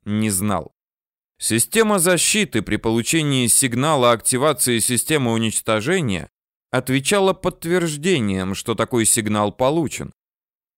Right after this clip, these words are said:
Операторы ждали завершения стандартной процедуры, но ответного сигнала не было. «Командующий,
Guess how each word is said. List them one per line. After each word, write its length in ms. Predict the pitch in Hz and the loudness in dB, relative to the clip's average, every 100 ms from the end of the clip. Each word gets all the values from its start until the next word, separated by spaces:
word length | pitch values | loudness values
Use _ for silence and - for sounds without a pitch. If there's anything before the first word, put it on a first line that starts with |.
| _ _ - | _ _ -4
Операторы 680 | 110 127 127 131 131 123 | -2 2 4 4 4 2
ждали 300 | 110 131 120 | 2 2 2
завершения 680 | 117 123 123 123 160 135 110 | 2 2 2 0 0 0 0
стандартной 560 | 104 113 110 117 110 113 | 0 -2 2 0 0 -4
процедуры, 600 | 117 113 117 110 127 156 | -2 -2 0 0 2 2
но 200 | 151 147 | 2 0
ответного 720 | 143 135 131 117 120 131 131 | 0 -2 0 0 0 -2 0
сигнала 720 | 127 139 117 107 107 107 101 _ _ _ _ _ - | 0 0 0 2 2 2 0 _ _ _ _ _ -8
не 340 | 90 110 160 | -2 0 0
было. 380 | 101 92 85 - _ _ _ _ _ _ _ _ _ _ _ _ _ _ | 0 -2 -4 -8 _ _ _ _ _ _ _ _ _ _ _ _ _ _
«Командующий, 880 | - 127 160 190 120 113 - 92 - | 2 4 4 4 2 2 0 -2 -6